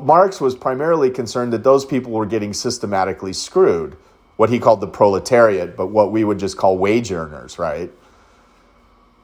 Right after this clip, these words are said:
And they're just getting screwed. They're working these terrible hours and they don't have any,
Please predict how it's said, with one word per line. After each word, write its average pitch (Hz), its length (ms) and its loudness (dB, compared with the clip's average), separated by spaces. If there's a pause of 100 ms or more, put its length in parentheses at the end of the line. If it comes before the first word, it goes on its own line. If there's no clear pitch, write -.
And 101 220 -2
they're 123 140 6
just 127 180 0
getting 120 180 4
screwed. 156 280 2
They're 127 80 6
working 131 300 4
these 110 160 -2
terrible 143 420 4
hours 113 380 2
and 110 100 -8
they 107 60 -4
don't 107 180 -2
have 110 240 -4
any, 139 480 -4